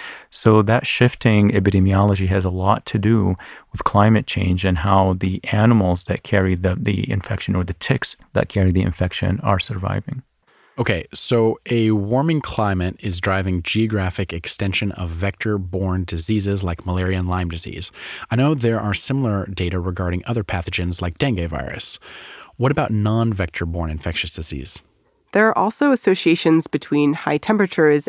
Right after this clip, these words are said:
Speaker 3: and diarrheal illnesses like cholera, salmonella, and E. coli. And certainly climate-associated extreme weather events that cause flooding can overwhelm sewer systems and compound that risk.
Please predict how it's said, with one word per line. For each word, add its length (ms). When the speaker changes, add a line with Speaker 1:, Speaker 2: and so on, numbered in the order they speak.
Speaker 3:
and 260
diarrheal 480
illnesses 520
like 260
cholera, 580
salmonella, 640
and 120
E. 60
coli. 520
And 280
certainly 360
climate-associated 1080
extreme 420
weather 240
events 340
that 220
cause 260
flooding 460
can 200
overwhelm 640
sewer 260
systems 560
and 300
compound 400
that 140
risk. 320